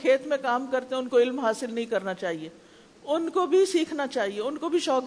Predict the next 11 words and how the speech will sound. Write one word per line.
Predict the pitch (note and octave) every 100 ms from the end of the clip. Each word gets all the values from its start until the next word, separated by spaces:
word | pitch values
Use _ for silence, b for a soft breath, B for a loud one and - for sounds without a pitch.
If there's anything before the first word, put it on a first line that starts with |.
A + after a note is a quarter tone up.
| A3
دلائیں | G3+ C#3+ D3+ - B B B -
اور | B3 B3+
یہی | C4+ E4
عقبہ | C4+ C#4 D4 D4
بن | C4+ C4
عامر | A#3 C4 C4+
کی | C4+
مثال | G#3+ G3+ F#3 F#3 E3
دیں۔ | D3 C#3 - - - _ _ - _ _ _ _ _ _ _ _ _ _ _ _ _ _ _ _ _ _ _ _ _ _ _ _ -
اب | C#4+
آپ | C#4